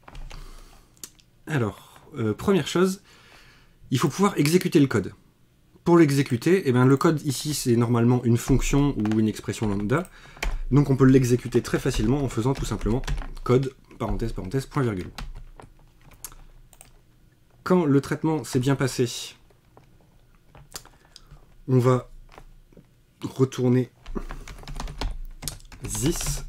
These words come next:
Alors, ça, ça va vous paraître particulier, le return this dans les deux cas. Ce return this, en fait, il permet tout simplement de chaîner. C'est-à-dire que quand on fait la promise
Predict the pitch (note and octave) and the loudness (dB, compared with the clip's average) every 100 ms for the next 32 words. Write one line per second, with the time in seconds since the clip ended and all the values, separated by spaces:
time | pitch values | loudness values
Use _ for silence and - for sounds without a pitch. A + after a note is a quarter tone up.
0 | - A2+ - - - - - - - - | -4 -4 -6 -18 -18 -16 -16 -8 -2 -2
1 | - - - - - - - - D#3+ C#3+ | -2 -8 -12 -18 -20 -18 -12 -4 0 0
2 | B2 A#2+ A#2+ A#2 A#2+ A#2 - A2+ A2+ C3+ | 0 -2 -2 -2 -2 -6 -6 -4 -2 0
3 | F3+ F3 B2+ A2+ A#2 A#2 A2 G#2+ A#2+ C3 | 2 4 2 2 0 0 0 0 -2 0
4 | A2+ G#2 G#2+ G#2 E3 - - - - - | 0 0 0 -2 -4 -6 -12 -20 -20 -18
5 | - C3+ C#3 C#3+ C#3+ D#3 D#3+ C3+ D#3+ - | 0 2 4 4 4 2 -2 -2 -2 -4
6 | A#2+ A#2+ B2+ B2 B2 C3 C#3 C3+ B2+ - | -4 0 0 -2 -4 -2 0 0 0 0
7 | A#2+ G#2 A#2 B2 C#3+ - B2 C#3 C3+ C#3+ | 0 0 -2 0 0 -2 -2 -2 -2 -2
8 | B2+ - C#3 C3+ B2+ A#2 | -4 -2 2 4 4 2